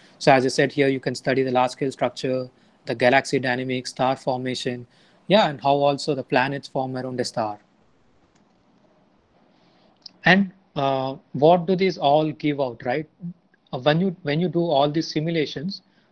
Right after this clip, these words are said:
uh, using computational astrophysics of all these different astrophysical processes and astrophysical systems or cosmological simulations, in the end, you're just trying to verify your model or verify your fundamental equations. And one,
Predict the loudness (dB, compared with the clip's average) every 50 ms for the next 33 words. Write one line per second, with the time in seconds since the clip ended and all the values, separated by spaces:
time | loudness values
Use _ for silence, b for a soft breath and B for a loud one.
0 | _ -6 -4 -2 0 0 0 0 0 -2 -4 -2 -2 -2 0 0 0 0 0 0
1 | -2 -2 -2 -2 -2 -4 -4 -4 -4 -4 -4 -4 -4 -2 2 4 4 4 4 2
2 | 0 -2 -4 -4 -4 -4 -4 -4 -4 -4 -6 -2 0 -2 -2 -2 -2 -6 -6 -6
3 | -6 -4 -4 -4 -4 -4 -8 -16 -12 -8 -8 -8 -8 -8 -8 -8 -8 -8 -8 -10
4 | -8 -8 -8 -8 -8 -10 -10 -8 -10 -6 -2 -2 -2 -2 -4 -18 b b b b
5 | b b b 2 2 4 4 4 4 4 2 0 -2 -2 -2 -4 -6 -6 -4 -4
6 | -2 -2 0 0 -2 -2 -2 -4 -4 -6 -8 B B B B B B B -2 0
7 | 2 2 2 2 2 2 2 2 2 4 2 4 4 4 2 2 2 0 0 0
8 | 0 -2 -4 -6 -4 -2 0 0 0 0 0 2 2 2 4 2 0 -2 -4 -4
9 | -4 -4 -4 -4 -6 _ b b b b b _ 0 2 2 2 2 0 -2 -2
10 | -2 -2 -2 0 0 0 0 -2 -2 -2 -4 -4 -4 -4 -6 -6 -2 -2 -2 -2
11 | -4 -6 -6 -6 -4 -4 -6 -8 -6 -8 -8 -8 -10 _ _ _ _ _ _ _
12 | _ _ _ _ _ _ _ 0 2 2 2 4 2 2 2